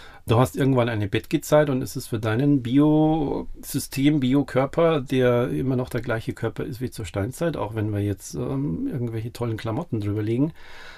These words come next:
Es ist so, dass wir sehr, sehr eng getaktet sind, was zum Beispiel Rituale angeht oder Routinen. Und das entlastet unser Gehirn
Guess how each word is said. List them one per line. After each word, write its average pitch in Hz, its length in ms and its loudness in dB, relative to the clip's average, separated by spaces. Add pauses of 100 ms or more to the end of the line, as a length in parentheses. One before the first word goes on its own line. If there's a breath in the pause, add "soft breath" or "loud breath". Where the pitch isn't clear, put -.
(160 loud breath)
Es 143 160 4
ist - 180 -2
so, 135 220 6
dass 127 280 -2
wir 123 680 6
sehr, 123 500 2
sehr 127 560 2
eng 127 180 2
getaktet 123 560 -4
sind, 113 280 -6
was 110 120 -6
zum 110 140 -6
Beispiel 101 560 -2
Rituale 107 640 -2
angeht 117 400 -8
oder 110 220 -4
Routinen. 110 600 0
Und 98 380 -4
das 101 560 -2
entlastet 117 480 0
unser 110 220 -4
Gehirn 127 360 -2